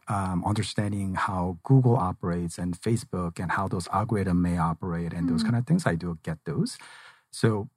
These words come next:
Speaker 1: when I have a good coach, which will be my employees teaching me how stuff works, uh, and then me technical aspect of it, and I also know how to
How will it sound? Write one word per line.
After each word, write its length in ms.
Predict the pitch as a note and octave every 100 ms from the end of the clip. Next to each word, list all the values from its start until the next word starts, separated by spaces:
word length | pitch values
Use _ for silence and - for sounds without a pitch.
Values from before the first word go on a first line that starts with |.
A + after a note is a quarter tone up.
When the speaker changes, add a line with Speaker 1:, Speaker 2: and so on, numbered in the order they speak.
| _ G2+
Speaker 1:
when 240 | A2 A#2+
I 140 | C3 C3
have 220 | B2 A2+
a 60 | G2+
good 240 | - A#2
coach, 360 | - G2 B2 G2
which 160 | E2+
will 60 | F#2+
be 60 |
my 120 | F#2+ F#2+
employees 520 | F#2+ - F#2 F2+ -
teaching 360 | - F#2 G#2
me 80 | F#2
how 480 | F2+ G#2 F#2 F2+ F2+
stuff 260 | - - F#2
works, 500 | F2 D#2+ E2 - - - _
uh, 260 | G2+ F#2 F2+ G2+
and 160 | G2
then 580 | F#2+ F#2 F#2 F2+ F#2 F#2+
me 400 | G2 F#2+ F#2+ G2 - _ _
technical 600 | - A#2 - F2+ F#2+ F2 -
aspect 380 | F2+ F#2 F2 F#2+
of 160 | G#2
it, 120 | F#3+ - -
and 240 | F#2+ F2+
I 120 | A2+ A2
also 300 | G2+ - G2+
know 120 | F#2
how 180 | G2 F#2+
to 340 | - F#2 F2